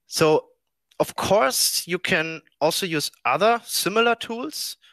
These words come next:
um, with the inputs that we provide. Um,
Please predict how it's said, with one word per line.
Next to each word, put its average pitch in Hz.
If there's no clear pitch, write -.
um, 151
with 165
the -
inputs -
that 175
we 180
provide. 147
Um, 147